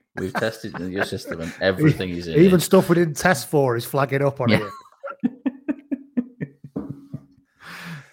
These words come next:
Speaker 2: So that's it. Yeah. So yeah, patreon dot com slash blood and mud. Thank you everybody who,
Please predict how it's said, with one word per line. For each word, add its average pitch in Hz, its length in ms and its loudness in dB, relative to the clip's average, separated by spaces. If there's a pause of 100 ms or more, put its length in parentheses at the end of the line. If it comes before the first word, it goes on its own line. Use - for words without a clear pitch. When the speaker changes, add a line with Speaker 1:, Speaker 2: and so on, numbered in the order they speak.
(500)
Speaker 2:
So 214 600 6
that's 190 320 4
it. 165 100 0
Yeah. 180 180 -4
So 160 360 0 (180)
yeah, 135 180 -2
patreon 180 400 2
dot 156 120 0
com 151 180 0
slash 139 220 -4
blood 139 160 -4
and 131 100 -6
mud. 127 140 -4
Thank 156 280 -4
you 156 140 2
everybody 131 600 0
who, 117 340 -6